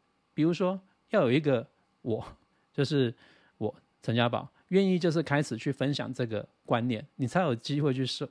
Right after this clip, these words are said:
去接收到陈家宝的这个资讯，不然你可能就是接受的是另外一个人的想法跟资讯。好，第二个，也必须要有类似像这种所谓的我，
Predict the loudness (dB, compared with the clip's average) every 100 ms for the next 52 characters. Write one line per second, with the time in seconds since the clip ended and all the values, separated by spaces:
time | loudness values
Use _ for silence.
0 | _ -8 -4 -4 0 0 2 0 -2 -4
1 | _ -4 0 0 -2 -4 -6 -12 -2 -2
2 | 0 -4 -6 -4 -4 -2 -6 -10 _ -20
3 | -20 _ _ 2 2 0 -4 -6 -8 -8
4 | -6 -6 -6 -4 -4 -4 -4 -6 -4 -4
5 | -4 -4 -8 -8 -8 -8 -6 -6 -6 -10
6 | -12 -10 -10 -8 -10 -8 -10 -12 _ -20
7 | -20 -20 -8 -8 -8 _ 4 4 2 -8
8 | -12 -20 _ -4 0 0 2 2 4 4
9 | 0 0 0 2 2 0 0 0 -2 -2
10 | -6 -6 -6 -6 -12 -16 _ _ -8 -6